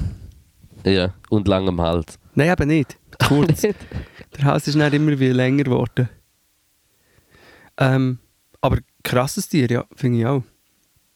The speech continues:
Speaker 2: Hast du schon mal Giraffe gesehen, Ding, joggen?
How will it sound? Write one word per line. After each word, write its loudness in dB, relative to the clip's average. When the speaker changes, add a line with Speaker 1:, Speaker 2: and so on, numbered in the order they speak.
Speaker 2:
Hast -2
du 0
schon 0
mal 2
Giraffe 0
gesehen, 0
Ding, 0
joggen? -2